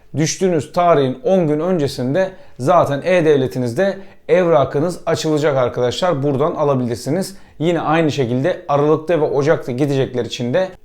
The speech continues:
aynı durum söz konusu. Evet arkadaşlar, Kasım celbi ile alakalı anlatacaklarımız şimdilik bu kadar.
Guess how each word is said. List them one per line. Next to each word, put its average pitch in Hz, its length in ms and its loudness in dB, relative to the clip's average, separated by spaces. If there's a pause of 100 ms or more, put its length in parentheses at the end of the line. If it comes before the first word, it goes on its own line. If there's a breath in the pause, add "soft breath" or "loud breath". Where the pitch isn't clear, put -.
(100)
aynı 156 400 2
durum 151 240 0
söz 151 260 0
konusu. 123 480 -6 (260)
Evet 208 240 2
arkadaşlar, 127 680 2 (160)
Kasım 208 380 0
celbi 147 300 4
ile 135 100 -2
alakalı 180 520 4
anlatacaklarımız 170 800 2
şimdilik 139 460 0
bu 196 80 0
kadar. 185 300 4